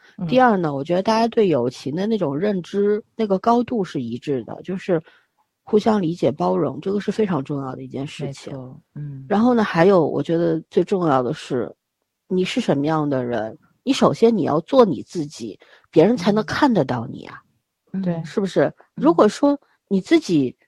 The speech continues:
Speaker 2: 都否定自己的，觉得自己没有能力，然后没有，没有机会，然后怕这个，怕那个，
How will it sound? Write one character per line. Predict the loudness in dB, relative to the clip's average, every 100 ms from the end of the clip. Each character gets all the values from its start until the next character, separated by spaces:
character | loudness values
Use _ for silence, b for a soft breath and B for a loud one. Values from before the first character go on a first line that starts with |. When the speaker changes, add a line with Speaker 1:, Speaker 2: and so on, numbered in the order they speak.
| _ _ _ _ _ _ _
Speaker 2:
都 | 6
否 | 8 6
定 | 6 2
自 | 2 2
己 | 2 -2
的， | -4 -10 -2
觉 | 4
得 | 6 4
自 | 2
己 | 2
没 | 2 0
有 | 0
能 | 0 -2 -2
力， | -2 -2 -4
然 | -4
后 | -2 0
没 | 0 0
有， | -2
没 | 0
有 | 0 -2
机 | -2 0
会， | 0 2 0 0 -4 -16 b b
然 | -4 2
后 | 6 6 4 0 _ _ _ -4
怕 | 2
这 | 2 2 2
个， | 2 0
怕 | 0 -4
那 | -2 -2 -2
个， | -2 -4